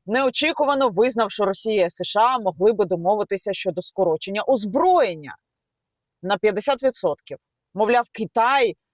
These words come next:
міг би теж скоротити і приєднався би до цього загального процесу демілітаризації.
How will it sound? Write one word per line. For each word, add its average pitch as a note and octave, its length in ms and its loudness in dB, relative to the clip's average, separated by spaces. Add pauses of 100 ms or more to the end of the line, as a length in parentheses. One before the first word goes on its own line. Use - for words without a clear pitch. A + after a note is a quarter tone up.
міг A3 200 0
би F#3 140 0 (120)
теж C4+ 360 0
скоротити G#3+ 800 -2 (500)
і C#4+ 200 -2
приєднався A#3+ 640 0
би G#3+ 440 0
до F#3 480 2 (180)
цього G#3 420 0
загального F3 880 0 (220)
процесу C4 400 0
демілітаризації. G#3+ 1000 0